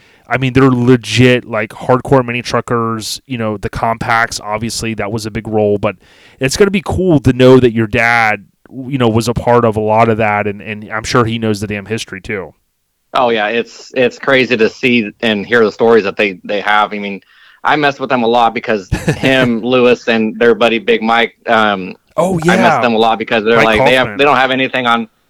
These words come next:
Speaker 2: on us nowadays and whatnot, but when it, when it comes down to it, they really were the ones that set the standard for, you know, what a club and what you can really bring to the table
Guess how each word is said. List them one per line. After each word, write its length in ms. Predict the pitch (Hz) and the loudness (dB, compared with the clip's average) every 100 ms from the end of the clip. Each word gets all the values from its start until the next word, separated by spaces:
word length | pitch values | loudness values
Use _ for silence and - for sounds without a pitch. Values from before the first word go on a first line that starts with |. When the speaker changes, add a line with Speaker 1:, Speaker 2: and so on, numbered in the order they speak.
| _ | _
Speaker 2:
on 180 | 123 123 | -2 2
us 300 | 123 127 - | 4 2 2
nowadays 460 | 117 117 113 117 110 | 0 2 2 2 2
and 120 | 113 | 0
whatnot, 340 | 117 117 117 | 0 2 2
but 200 | 110 104 _ - _ _ 117 | 2 0 _ -20 _ _ -14
when 200 | 131 127 | -4 0
it, 260 | 127 120 - | 2 0 -4
when 220 | - 123 | -4 -2
it 80 | 123 | -2
comes 220 | 147 156 | -2 -4
down 200 | 151 139 | 0 -2
to 160 | - 156 | 0 0
it, 80 | 120 | 2
they 160 | 127 | 2
really 320 | 151 156 147 139 | 4 4 4 4
were 160 | 131 | 2
the 100 | 127 | 2
ones 180 | 127 127 | 0 -2
that 120 | 110 | -6
set 180 | - 123 | -6 -6
the 80 | 110 | -6
standard 420 | 131 123 113 - | -2 0 0 -2
for, 360 | 117 104 95 - _ | 0 0 -2 -6 _
you 140 | - 113 | -10 -4
know, 160 | 104 | -4
what 420 | 95 107 107 101 - - | -2 0 0 0 -6 -2
a 440 | 113 101 98 95 _ _ | -2 -2 -6 -10 _ _
club 580 | - 123 123 120 110 - - | -2 2 4 2 0 -8 -6
and 560 | 110 107 101 98 92 - _ _ _ _ _ _ | -2 0 -2 -4 -8 -16 _ _ _ _ _ _
what 320 | 107 123 117 | 0 2 2
you 140 | 120 120 | 0 -2
can 160 | 117 | 0
really 240 | 107 120 113 | 2 4 4
bring 180 | 120 117 | 2 2
to 80 | |
the 80 | 104 | 0
table 460 | - 120 113 107 | 0 -2 0 -2